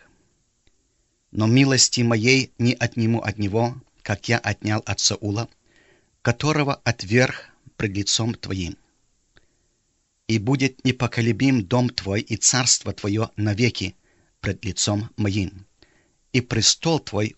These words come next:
устоит вовеки». Давид чувствовал,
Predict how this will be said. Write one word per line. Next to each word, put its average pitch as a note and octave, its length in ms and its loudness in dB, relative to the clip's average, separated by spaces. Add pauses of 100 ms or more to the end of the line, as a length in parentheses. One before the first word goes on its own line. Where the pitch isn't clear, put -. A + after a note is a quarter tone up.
устоит G2 560 0 (200)
вовеки». F2 640 -8 (2000)
Давид D#3+ 320 0
чувствовал, F#2 640 0